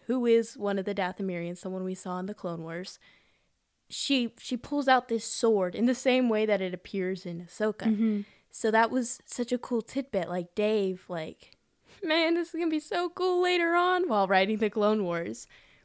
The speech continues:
Speaker 2: You have to wonder, like, does Dave plan ahead for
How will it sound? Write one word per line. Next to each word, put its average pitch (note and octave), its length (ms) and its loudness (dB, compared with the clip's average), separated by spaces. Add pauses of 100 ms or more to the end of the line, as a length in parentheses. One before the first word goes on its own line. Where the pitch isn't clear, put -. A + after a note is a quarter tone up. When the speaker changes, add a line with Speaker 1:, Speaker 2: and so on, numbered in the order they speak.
(240)
Speaker 2:
You C4 140 6
have D#4+ 180 8
to A#4 120 6
wonder, B3+ 420 6
like, E3+ 340 2 (240)
does A3 300 4 (220)
Dave G#3+ 420 4
plan B3+ 240 2
ahead G3 360 2 (180)
for - 200 -2